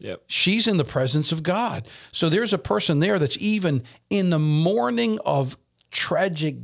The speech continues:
Speaker 2: death. Why? Just in the last forty-eight hours. What is the viral video making its way around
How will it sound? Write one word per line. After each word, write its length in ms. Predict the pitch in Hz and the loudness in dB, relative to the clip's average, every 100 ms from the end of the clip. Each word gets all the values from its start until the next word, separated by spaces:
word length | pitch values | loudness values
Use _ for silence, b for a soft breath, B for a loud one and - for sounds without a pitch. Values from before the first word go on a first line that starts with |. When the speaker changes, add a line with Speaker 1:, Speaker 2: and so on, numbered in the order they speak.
| 117 | -6
Speaker 2:
death. 280 | 123 185 123 B B B | -2 0 -2 B B B
Why? 440 | 160 196 196 139 175 b - | -2 2 2 2 -2 b -6
Just 320 | - 185 180 | 0 0 2
in 80 | 196 | 0
the 80 | 180 | 0
last 400 | 185 185 - - | 0 0 -2 -6
forty-eight 480 | - 196 190 190 190 | -2 0 2 0 0
hours. 400 | 202 - 131 - | 0 -2 -4 -2
What 180 | 147 | 0
is 120 | 185 170 | 2 0
the 80 | |
viral 400 | 151 160 170 160 | 0 2 2 2
video 260 | 127 170 143 | 0 2 2
making 360 | 120 147 156 147 | 2 0 0 -2
its 120 | 139 | 0
way 180 | 156 151 | 0 0
around 520 | 139 147 147 113 107 | 2 2 2 0 -2